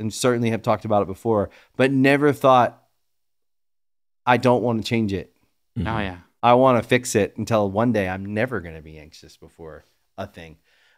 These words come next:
Speaker 1: But just hearing that, I'm like, "You know what? Actually wouldn't, I actually kinda need that edge."
Speaker 2: You use
Speaker 3: It's
Speaker 2: it. You find a way
Speaker 3: working
Speaker 2: to
Speaker 3: for you.
Speaker 1: Yeah.
Speaker 2: harness it in a way. Yeah.
Speaker 3: It works for you. It's working for us, you know, all these years. Like, it, it keeps us going. It keeps us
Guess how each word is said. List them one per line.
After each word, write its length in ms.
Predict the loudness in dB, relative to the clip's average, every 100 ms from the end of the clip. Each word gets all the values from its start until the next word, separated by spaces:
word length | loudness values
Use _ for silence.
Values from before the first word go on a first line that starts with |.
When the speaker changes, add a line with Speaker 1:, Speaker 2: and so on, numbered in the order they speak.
| _
Speaker 1:
But 300 | -4 -4 0
just 260 | 0 0
hearing 220 | 0 0 2
that, 120 | 2
I'm 60 | 0
like, 120 | -2
"You 100 | 0
know 100 | 0
what? 120 | 0
Actually 280 | -2 -2 -4
wouldn't, 420 | -2 -2 -2 -6 -2
I 140 | 0
actually 240 | 0 -4
kinda 300 | -6 -2 -2
need 300 | -2 -2 -2
that 160 | -2 -4
edge." 540 | -4 -4 -4 -10 -20 -4
Speaker 2:
You 100 | -2
use 360 | 4 6 6 4
Speaker 3:
It's 100 | 2
Speaker 2:
it. 40 |
You 140 | 4 4
find 180 | 6
a 40 | 6
way 100 | 6
Speaker 3:
working 160 | 4 2
Speaker 2:
to 20 |
Speaker 3:
for 60 | -2
you. 140 | 2
Speaker 1:
Yeah. 220 | 4 2 0
Speaker 2:
harness 500 | 0 2 2 -2 -6
it 300 | -6 -8 -10
in 100 | -10
a 60 | -8
way. 340 | -8 -8 -8 -12 _ _ -20 _ _ _ _
Yeah. 100 | -10 -2
Speaker 3:
It 20 |
works 240 | -2 -2
for 180 | -6 -8
you. 120 | -8 -10
It's 180 | -12 -4
working 300 | -2 0 -2
for 240 | -4 -8
us, 180 | -8 -10
you 60 | -6
know, 80 | -4
all 80 |
these 180 | -2 -4
years. 220 | -2 -2
Like, 220 | -2 -6 -6
it, 140 | -10 _
it 240 | -18 -18 -10
keeps 320 | -8 -6 -8
us 140 | -8
going. 260 | -4 -4 -4
It 40 | -8
keeps 320 | -12 -10 -8
us 300 | -8 -8